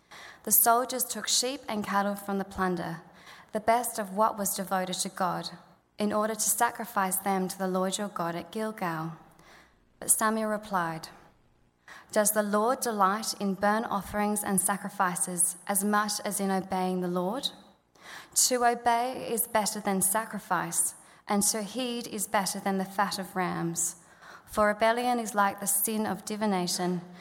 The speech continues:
and arrogance like the evil of idolatry. Because you have rejected the word of the Lord,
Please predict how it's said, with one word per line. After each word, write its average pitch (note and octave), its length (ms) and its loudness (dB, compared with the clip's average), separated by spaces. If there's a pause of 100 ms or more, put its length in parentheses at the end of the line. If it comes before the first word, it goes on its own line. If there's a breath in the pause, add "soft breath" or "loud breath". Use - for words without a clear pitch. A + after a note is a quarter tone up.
(240 loud breath)
and G3+ 160 2
arrogance G#3 580 2
like F#3+ 280 -2
the - 120 -6
evil G3 360 0
of F#3 160 -2
idolatry. F3+ 800 -2 (760 loud breath)
Because A#3+ 500 2
you A#3 100 -2
have F#3+ 240 -2
rejected F#3+ 480 -2
the F#3+ 80 -2
word G3+ 300 4
of G#3+ 120 -6
the G#3+ 80 0
Lord, F3+ 400 0